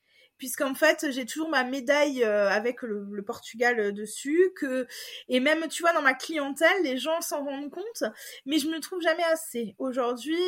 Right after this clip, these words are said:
euh, qu'est-ce qui me manquerait pour moi, être une parfaite portugaise ? Je sais pas. Euh, peut-, si, l'utiliser plus au quotidien, le lire plus,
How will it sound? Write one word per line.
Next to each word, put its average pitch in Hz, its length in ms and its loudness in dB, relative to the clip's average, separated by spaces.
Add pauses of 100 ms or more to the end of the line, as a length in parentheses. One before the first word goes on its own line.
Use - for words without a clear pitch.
(260)
euh, 226 720 4
qu'est-ce 294 180 -6
qui - 160 -12
me 277 160 -6
manquerait 285 800 -4
pour 269 100 -14
moi, 277 380 -2
être 226 180 -8
une 254 180 -10
parfaite 262 460 -6
portugaise ? 302 540 -8
Je 247 60 -10
sais 226 180 -12
pas. 294 240 -4 (720)
Euh, 233 500 2 (420)
peut-, 311 140 0 (220)
si, 339 320 2
l'utiliser 285 500 0
plus 294 260 -6
au 285 80 -4
quotidien, 302 600 -2
le 254 140 -2
lire 269 400 -4
plus, 320 520 0